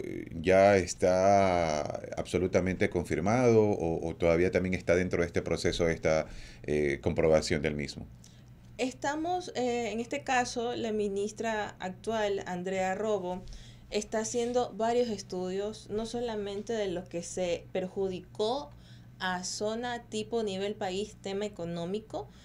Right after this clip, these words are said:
Speaker 2: sino también en los contratos realizados a última hora, un día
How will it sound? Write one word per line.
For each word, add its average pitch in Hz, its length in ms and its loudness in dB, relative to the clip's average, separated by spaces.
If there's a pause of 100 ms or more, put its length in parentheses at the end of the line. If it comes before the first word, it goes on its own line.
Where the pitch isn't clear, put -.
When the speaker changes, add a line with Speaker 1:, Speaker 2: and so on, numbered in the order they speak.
(200)
Speaker 2:
sino 220 380 -2
también 226 420 -2
en 269 180 -4
los 233 140 -4
contratos 214 800 -4
realizados 208 720 -4
a 190 120 -2
última 240 640 -2
hora, 170 360 -4
un 190 260 -4
día 233 320 -4